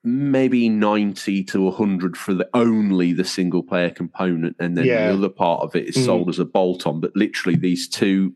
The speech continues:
Speaker 1: they're not joined unless you buy the two hundred pound pack, and then they are, and it's all beautiful.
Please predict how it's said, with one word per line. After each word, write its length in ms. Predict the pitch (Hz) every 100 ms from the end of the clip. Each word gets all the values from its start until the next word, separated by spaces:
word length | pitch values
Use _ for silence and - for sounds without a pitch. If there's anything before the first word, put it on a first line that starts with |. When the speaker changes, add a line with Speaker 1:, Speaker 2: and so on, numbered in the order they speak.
| _
Speaker 1:
they're 140 | 92 92
not 280 | 101 107 -
joined 520 | 87 80 85 92 -
unless 300 | 101 90 87 101
you 100 | 85
buy 240 | 87 85
the 100 | 82
two 160 | - 90
hundred 220 | 82 85
pound 280 | 90 80 80
pack, 260 | 92 131 -
and 80 | 78
then 120 | 73
they 120 | 73
are, 220 | 78 101
and 80 | 113
it's 140 | -
all 140 | 76 71
beautiful. 580 | 87 80 78 64 78